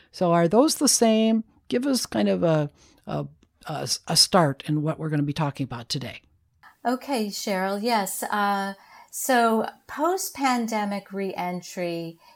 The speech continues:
Speaker 2: is different from post-pandemic reentry syndrome. Post-pandemic reentry refers to the period of time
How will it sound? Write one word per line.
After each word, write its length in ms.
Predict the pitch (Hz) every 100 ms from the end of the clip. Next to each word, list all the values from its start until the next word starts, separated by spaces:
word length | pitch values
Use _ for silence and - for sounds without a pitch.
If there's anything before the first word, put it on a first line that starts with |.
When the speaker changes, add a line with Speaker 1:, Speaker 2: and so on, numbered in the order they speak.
| _
Speaker 2:
is 320 | - 226 196 175
different 640 | 160 240 240 233 202 180
from 520 | - - 170 160 156
post-pandemic 1160 | - - 175 175 - - 196 180 185 175 170 165
reentry 520 | 180 175 175 170 165
syndrome. 800 | - - 196 185 160 143 - - - - - - - _
Post-pandemic 800 | - 320 320 302 254 226 208 202
reentry 520 | 202 185 175 170 190 175
refers 600 | 175 165 226 226 233 226
to 180 | - 185
the 140 | 175
period 540 | - - 269 311 311
of 120 | 254 226
time 640 | - 190 180 180 180 180